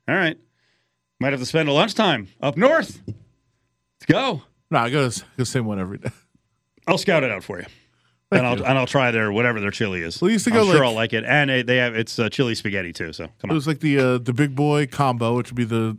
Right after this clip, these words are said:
Speaker 2: the hamburger, the s-, traditional big boy hamburger with the fries, and then the salad bar, and it'd be, like, nine dollars total.
Speaker 1: Um, I know the answer to this for you is yes. Um, you ever realize a, a time, a bunch of time goes by, uh, with someone you consider a friend or an acquaintance that you had no idea,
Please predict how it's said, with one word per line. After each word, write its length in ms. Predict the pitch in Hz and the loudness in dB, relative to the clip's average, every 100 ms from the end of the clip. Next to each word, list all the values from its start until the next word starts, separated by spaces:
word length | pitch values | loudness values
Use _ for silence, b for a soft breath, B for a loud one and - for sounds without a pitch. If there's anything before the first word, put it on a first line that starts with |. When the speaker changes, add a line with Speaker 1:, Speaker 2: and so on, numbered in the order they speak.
| - | -4
Speaker 2:
the 100 | 113 | 0
hamburger, 480 | 143 120 107 110 127 | 2 0 -2 -2 -2
the 60 | |
s-, 140 | 113 - | -6 -6
traditional 540 | - 127 120 135 123 113 | -4 -2 -2 -2 -2 -2
big 180 | 123 | -4
boy 200 | 117 120 | 0 0
hamburger 440 | 113 127 117 120 135 | 0 0 0 0 0
with 220 | 113 - | -2 -2
the 160 | 123 110 | -4 -2
fries, 500 | 147 139 127 123 113 | 2 2 2 0 -2
and 100 | 120 | -2
then 140 | 117 | 0
the 160 | 117 104 | -2 -2
salad 320 | 131 120 110 | 0 0 0
bar, 160 | 113 | 0
and 60 | 110 | 0
it'd 100 | 104 | -2
be, 60 | 104 | -2
like, 160 | 98 | -4
nine 340 | 98 98 104 92 | -4 -4 -4 -6
dollars 380 | 69 - 87 | -6 -8 -10
total. 340 | - - - - b b b - | -10 -12 -12 -16 b b b -4
Speaker 1:
Um, 160 | 135 139 | -2 2
I 100 | 170 | 2
know 140 | 190 | 2
the 140 | 170 | 2
answer 220 | 156 156 147 | 2 2 2
to 120 | 131 | 2
this 240 | 127 - | 0 -2
for 120 | - | -4
you 220 | 123 135 127 | 2 2 2
is 180 | 107 | 0
yes. 480 | 107 117 110 95 - B B B - | 0 0 0 -2 -8 B B B 0
Um, 400 | 120 120 117 113 b b b _ _ _ _ _ _ | 2 2 0 -4 b b b _ _ _ _ _ _
you 120 | 139 | 2
ever 140 | 262 302 | 2 4
realize 340 | 233 240 208 | 2 2 0
a, 60 | 143 127 | -2 -4
a 80 | 113 | -6
time, 540 | - 156 170 165 139 | 0 2 2 0 -4
a 80 | 110 | 0
bunch 180 | 175 190 | 0 0
of 60 | |
time 320 | 143 156 151 | 0 2 2
goes 180 | 139 143 | 2 0
by, 480 | 123 123 131 135 127 | 0 0 2 0 0
uh, 460 | 110 110 107 101 104 | 0 0 0 0 0
with 120 | 120 | 0
someone 220 | 147 139 | 0 0
you 80 | 120 | -2
consider 480 | 120 - 131 127 120 | -4 -4 -2 0 -2
a 40 | |
friend 300 | - 135 135 | -2 -2 0
or 60 | 123 | -2
an 80 | |
acquaintance 460 | 104 117 127 135 127 | -2 -4 -2 -2 -4
that 80 | 123 | -2
you 80 | 110 | -2
had 160 | 104 | -2
no 180 | 107 123 | 0 2
idea, 460 | 127 107 110 127 | 2 0 0 -2